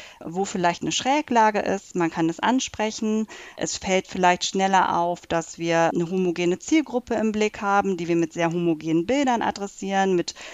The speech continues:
Stereotypen arbeiten, wie wir über Menschen sprechen. Ich glaube, welche Menschen überhaupt mit integriert sind in den Entscheidungsprozess und darüber kann Entwicklung angestoßen werden. Und ich glaube, als Kommunikatorin hat man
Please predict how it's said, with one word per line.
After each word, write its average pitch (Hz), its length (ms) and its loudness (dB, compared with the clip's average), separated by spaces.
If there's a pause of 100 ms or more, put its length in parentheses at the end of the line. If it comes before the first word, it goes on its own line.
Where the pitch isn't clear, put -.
(280)
Stereotypen 247 880 0
arbeiten, 185 1040 2
wie 254 140 0
wir 262 120 2
über 202 220 0
Menschen 196 400 0
sprechen. 180 760 0
Ich - 140 -6
glaube, 170 460 2 (340)
welche 220 300 4
Menschen 196 400 2
überhaupt 226 640 0
mit 220 180 0
integriert 208 560 -2
sind 196 220 -2
in 185 80 -2
den 185 120 0
Entscheidungsprozess 180 1040 -2
und 175 160 -2
darüber 214 380 4
kann 208 480 2 (100)
Entwicklung 185 560 2
angestoßen 160 720 -2
werden. 160 300 0
Und 160 160 -4
ich 165 140 -10
glaube, 190 400 2 (320)
als 180 200 0
Kommunikatorin 196 1000 0
hat - 160 -2
man 180 160 4